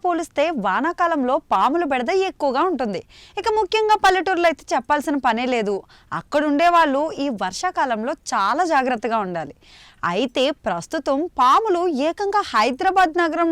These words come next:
నడి ఒడ్డున ఉన్న ఒక ఫేమస్ థియేటర్లోకి రావడం అయితే చర్చనీయాంశంగా మారిపోయింది. సాధారణంగా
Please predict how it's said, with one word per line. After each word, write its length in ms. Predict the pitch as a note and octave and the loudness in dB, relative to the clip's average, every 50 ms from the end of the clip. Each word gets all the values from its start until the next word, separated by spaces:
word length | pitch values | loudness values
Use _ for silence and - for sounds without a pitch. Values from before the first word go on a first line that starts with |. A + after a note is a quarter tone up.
| D#4+ | 2
నడి 140 | D#4 D4 D4+ D4+ D4+ | 0 0 2 2 2
ఒడ్డున 260 | D4 B3 C4+ C4+ C#4 C4+ B3+ | 2 2 2 0 0 -2 -2
ఉన్న 120 | B3+ B3 A3+ A#3 C#4+ F4 - - - - - - G#4 | -2 0 2 2 2 0 -2 -8 -18 -14 -4 -2 0
ఒక 80 | G4+ - G#4 - - | 0 0 0 0 0
ఫేమస్ 420 | C#4+ C#4 D#4 F#4 G#4 A#4 A#4 - - G4 | 0 0 2 2 2 0 0 0 0 0
థియేటర్లోకి 600 | F#4+ F#4+ F#4+ - F#4+ F#4 F4 F4+ F4+ D4+ F4+ D#4 B3+ B3 | 0 2 0 0 0 0 0 0 0 0 -2 2 4 4
రావడం 280 | C4 D4 E4 E4+ D#4+ D4+ | 6 6 4 4 2 0
అయితే 160 | C#4+ - F#4 G4+ - - | -2 -2 -2 -4 -2 2
చర్చనీయాంశంగా 800 | G#4+ G4 G4 - - G4 F#4 F4+ E4 D4 C4+ - C#4 A3+ A#3 C4+ E4+ G4 | 2 2 2 2 0 0 2 2 2 2 0 0 -2 0 0 2 4 4
మారిపోయింది. 500 | F4+ F4 E4+ - E4 D4+ C4 A3 F#3+ - - - - - - - - - - - - - - | 4 4 2 0 0 0 0 -2 -4 -6 -8 -12 -20 -20 -20 -20 -20 -20 -20 -20 -20 -6 2
సాధారణంగా 640 | - F#4 F#4+ G#4 G#4+ B4 B4 B4 A#4+ A#4 A4+ A4 A4 | 4 6 6 8 6 6 4 4 2 2 2 4 4